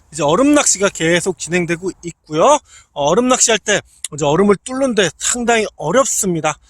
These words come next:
그래서 오늘은 여러분들께 얼음 쉽게 뚫는 법에 대해서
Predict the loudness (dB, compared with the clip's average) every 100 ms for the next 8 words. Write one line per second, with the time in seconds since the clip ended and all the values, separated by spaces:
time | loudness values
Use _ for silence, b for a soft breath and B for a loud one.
0 | _ _ -2 0 2 2 2 2 2 4
1 | 4 2 0 0 -4 -10 -4 -4 -4 _
2 | _ _ 0 4 4 4 -2 -4 -4 -4
3 | -2 -2 -2 -4 -2 2 2 2 2 2
4 | 2 0